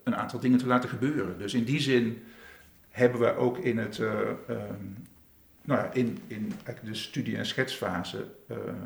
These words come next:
onderzocht op welke manier met geluid,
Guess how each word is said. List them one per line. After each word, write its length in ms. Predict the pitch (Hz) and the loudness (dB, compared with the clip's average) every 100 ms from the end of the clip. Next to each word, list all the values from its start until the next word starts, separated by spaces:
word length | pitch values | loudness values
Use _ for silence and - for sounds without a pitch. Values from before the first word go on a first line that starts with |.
| 101 104 _ - - - - - - _ _ _ _ _ _ - | -10 -14 _ -20 -20 -20 -20 -20 -20 _ _ _ _ _ _ 2
onderzocht 640 | 123 117 113 131 123 - | 2 2 4 4 2 -4
op 140 | 113 107 | -4 0
welke 240 | 110 117 | 0 2
manier 260 | 110 110 110 | 2 4 2
met 160 | 113 | 0
geluid, 640 | - 110 117 117 - - | 0 6 8 8 4 -6